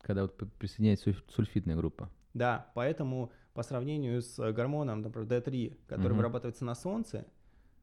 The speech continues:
Speaker 2: всё,
Speaker 1: Мгм.
Speaker 2: что с бадами, это фигня. То есть, в принципе-то, можно, э, спекулировать, что, может быть, гормон попадёт к нам внутрь клетки,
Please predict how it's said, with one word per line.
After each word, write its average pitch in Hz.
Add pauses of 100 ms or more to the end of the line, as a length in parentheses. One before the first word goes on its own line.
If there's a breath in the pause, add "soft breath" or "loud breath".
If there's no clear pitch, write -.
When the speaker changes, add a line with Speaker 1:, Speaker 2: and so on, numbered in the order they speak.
(120)
Speaker 2:
всё, 101
Speaker 1:
Мгм. 147
Speaker 2:
что 131
с 120
бадами, 151
это 135
фигня. 120 (240)
То 120
есть, 117
в -
принципе-то, 170
можно, 110
э, 110
спекулировать, 127
что, -
может 131
быть, 127
гормон 120
попадёт 113
к -
нам 113 (1300 soft breath)
внутрь 165
клетки, 151